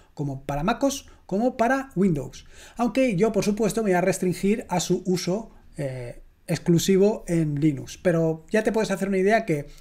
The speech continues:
va a ser muy similar para el resto de plataformas. S C R C P I, como te digo, es una herramienta que te permite utilizar tu móvil directamente desde, em, desde Linux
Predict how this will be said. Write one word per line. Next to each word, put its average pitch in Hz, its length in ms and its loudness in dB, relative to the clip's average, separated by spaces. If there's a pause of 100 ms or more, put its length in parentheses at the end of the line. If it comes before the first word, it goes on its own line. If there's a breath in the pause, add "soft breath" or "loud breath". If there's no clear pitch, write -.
(140 loud breath)
va 185 60 0
a 185 40 0
ser 202 140 -2
muy 185 140 0
similar 185 440 0 (340 loud breath)
para 156 200 -2
el 151 40 -4
resto 165 240 -2
de 147 140 0
plataformas. 131 640 -8 (720 loud breath)
S 208 180 4
C 226 200 2
R 226 160 0
C 220 140 -2
P 220 120 2
I, 240 120 2
como 175 200 2
te 175 80 2
digo, 202 160 4
es - 80 -2
una 190 140 2
herramienta 202 340 0
que 202 100 -2
te 170 120 0
permite 175 340 2
utilizar 156 580 0
tu 165 80 -2
móvil 214 520 2 (100)
directamente 180 600 2
desde, 180 720 0
em, 135 560 -4 (260)
desde 139 380 -4
Linux 185 440 2